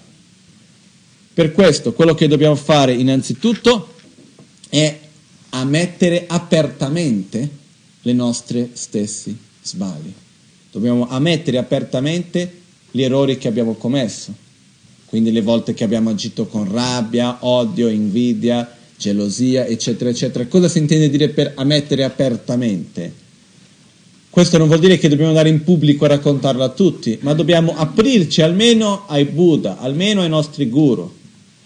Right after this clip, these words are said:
Aprire il nostro cuore delle azioni negative che abbiamo fatto senza puntare il dito addosso a nessuno. Una volta che facciamo questo, dobbiamo sviluppare un'attitudine opposta a quella di quell'azione che abbiamo fatto.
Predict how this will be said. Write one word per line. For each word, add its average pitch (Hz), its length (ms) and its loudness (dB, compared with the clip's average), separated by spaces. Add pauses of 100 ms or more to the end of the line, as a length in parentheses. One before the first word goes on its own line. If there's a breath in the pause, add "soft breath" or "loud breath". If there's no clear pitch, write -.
Aprire 220 380 2
il 185 60 4
nostro 151 360 -2
cuore 202 400 4
delle 135 140 0
azioni 143 300 -2
negative 135 500 -2
che 135 100 -6
abbiamo 113 240 -2
fatto 175 500 -4 (180 loud breath)
senza 226 640 0
puntare 175 640 0
il 143 160 2
dito 175 340 -2
addosso 151 560 -4
a 180 260 -4
nessuno. 127 840 -2 (1800)
Una 131 120 -2
volta 147 320 2
che 143 120 0
facciamo 143 480 -2
questo, 214 420 -2
dobbiamo 151 340 0
sviluppare 147 520 -2
un'attitudine 175 760 -2
opposta 175 800 0
a 135 100 -6
quella 208 400 0
di 160 160 -2
quell'azione 156 520 -4
che 151 100 -6
abbiamo 139 280 -4
fatto. - 480 -6